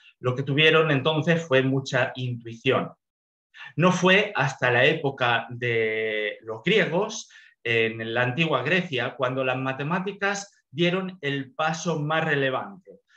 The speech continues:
Eh, con la escuela de Pitágoras, los pitagóricos y sobre todo con Euclides, se sentaron las bases de las matemáticas actuales, las bases que, eh, l-, caracterizan a lo que hacemos realmente en matemáticas.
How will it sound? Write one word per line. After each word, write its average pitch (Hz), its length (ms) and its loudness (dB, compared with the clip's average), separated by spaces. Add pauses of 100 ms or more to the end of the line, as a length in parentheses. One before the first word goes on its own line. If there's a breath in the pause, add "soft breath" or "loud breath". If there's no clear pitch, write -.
(280 soft breath)
Eh, 135 240 4
con 143 160 4
la 127 120 4
escuela 156 580 2
de 143 100 -2
Pitágoras, 147 800 -2
los 117 200 -10
pitagóricos 143 880 -2
y 131 60 -8
sobre 143 300 -2
todo 214 280 -2
con 151 160 -2
Euclides, 151 800 -4
se 143 140 -2
sentaron 180 560 -2
las 135 240 -2
bases 160 360 -2
de 123 60 -8
las 120 140 -4
matemáticas 127 680 -6
actuales, 123 720 -2 (460)
las 139 300 2
bases 196 400 -2 (500 loud breath)
que, 175 340 2
eh, 123 640 2
l-, 120 500 -6
caracterizan 135 960 -2 (300 soft breath)
a 123 340 2
lo 131 220 0
que 135 80 -2
hacemos 123 500 -2
realmente 123 520 -4
en 117 80 -8
matemáticas. 107 880 -8